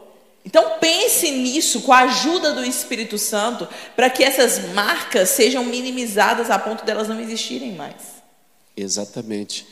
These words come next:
Speaker 1: Porque é aquela questão: se você não tiver esse governo sobre você,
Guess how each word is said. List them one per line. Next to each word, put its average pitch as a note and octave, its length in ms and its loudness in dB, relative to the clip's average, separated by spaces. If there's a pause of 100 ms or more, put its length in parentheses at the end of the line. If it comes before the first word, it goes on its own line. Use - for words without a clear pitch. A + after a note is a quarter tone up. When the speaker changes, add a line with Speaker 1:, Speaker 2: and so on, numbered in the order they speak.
(160)
Speaker 1:
Porque C4 220 0 (380)
é G#3+ 100 8
aquela D4 280 4
questão: C#4+ 480 0
se C#4+ 140 2
você C#4 360 6
não G4 160 0
tiver C4 320 4
esse C4 160 0
governo G#3 520 4
sobre G3+ 260 -2
você, F3+ 840 -2